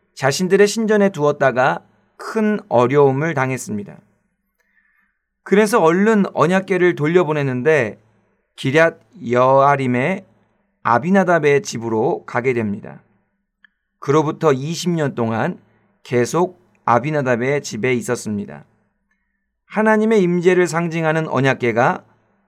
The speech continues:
오랜 기간 방치되어 있던 것이죠.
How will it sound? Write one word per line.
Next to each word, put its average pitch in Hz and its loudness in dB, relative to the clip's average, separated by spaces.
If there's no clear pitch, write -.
오랜 143 2
기간 127 -2
방치되어 131 0
있던 139 -4
것이죠. - -8